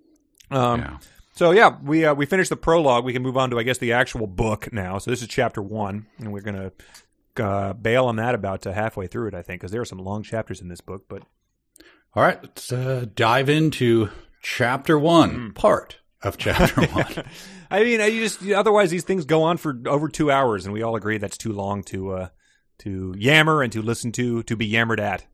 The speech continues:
Speaker 2: Yeah, well, th-, those, you know, listeners can break them up.
Speaker 1: Sure.
Speaker 2: We do not break them up.
Speaker 1: <laughs> Uh, well, yeah, it starts off with a, with a bang. It says, "The Eagles told them that the rider was close.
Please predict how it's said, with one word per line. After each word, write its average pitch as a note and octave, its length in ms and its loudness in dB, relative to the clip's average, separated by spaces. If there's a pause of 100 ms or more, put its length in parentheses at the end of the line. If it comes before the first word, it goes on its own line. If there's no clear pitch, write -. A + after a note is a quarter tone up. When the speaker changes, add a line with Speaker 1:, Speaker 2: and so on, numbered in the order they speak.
(120)
Speaker 2:
Yeah, F3+ 220 4
well, F2+ 260 2
th-, F2 160 -2
those, G2 440 -2
you A2 80 -2
know, D2 200 -8 (120)
listeners F#2+ 480 -4
can D2+ 200 -8
break D#2 340 -4
them D#2+ 160 -6
up. D2 220 -8
Speaker 1:
Sure. A#2+ 260 0
Speaker 2:
We B2 220 4
do F#2 140 0
not A2 280 2
break D2+ 260 -2
them D#2 140 -8
up. D2 140 -8 (440)
Speaker 1:
<laughs> B2 220 -10 (400)
Uh, E3 320 0
well, E3 80 2
yeah, G3 120 4
it D#3+ 140 -2
starts G3 280 2
off F3 200 4
with E3 140 -2
a, C3+ 140 4
with C#3 140 -4
a C3 60 0
bang. C3 460 2
It B2+ 200 -6
says, C3 220 -4
"The C#3+ 220 -4
Eagles A3 360 6
told F#3+ 320 4
them D3+ 280 4
that C3+ 140 -4
the C#3+ 100 0
rider C#3+ 320 2
was C3 180 -2
close. A#2 460 -2